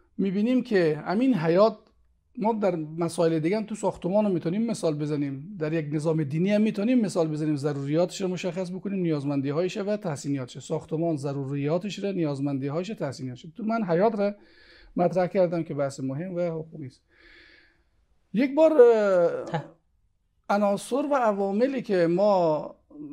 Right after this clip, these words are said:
Speaker 1: در نظر می‌گیریم نسبت به حیات، نه موجب استکمال و استمرارشه، نه موجب قوامشه.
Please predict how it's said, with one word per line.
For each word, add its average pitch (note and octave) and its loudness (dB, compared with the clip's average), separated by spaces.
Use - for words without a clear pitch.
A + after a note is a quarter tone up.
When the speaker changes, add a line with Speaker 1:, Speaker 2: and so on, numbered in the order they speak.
Speaker 1:
در E3 0
نظر D#3 2
می‌گیریم D3+ 0
نسبت C#3+ -6
به C#3 -6
حیات، E3 -2
نه F3+ 0
موجب G#3 0
استکمال E3+ -4
و F#3+ -4
استمرارشه، E3 -2
نه D#3 0
موجب F3 -2
قوامشه. D3 -2